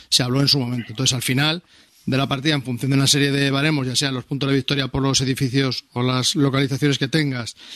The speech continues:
más los personajes que hayas conseguido atraer, más otra, otra, eh, la reputación que hayas conseguido,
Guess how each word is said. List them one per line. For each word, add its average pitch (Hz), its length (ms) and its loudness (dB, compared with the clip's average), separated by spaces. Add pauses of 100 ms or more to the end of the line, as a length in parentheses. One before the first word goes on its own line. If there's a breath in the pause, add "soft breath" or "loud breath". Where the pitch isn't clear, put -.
(160 loud breath)
más 131 100 2
los 123 120 0
personajes 131 420 0
que - 80 -2
hayas 139 160 -2
conseguido 139 320 2
atraer, 139 580 -2 (480 soft breath)
más 120 220 -2
otra, 127 600 0
otra, 135 440 -2
eh, 135 140 2
la 127 100 2
reputación 135 460 0
que 147 80 0
hayas 147 120 -2
conseguido, 190 600 0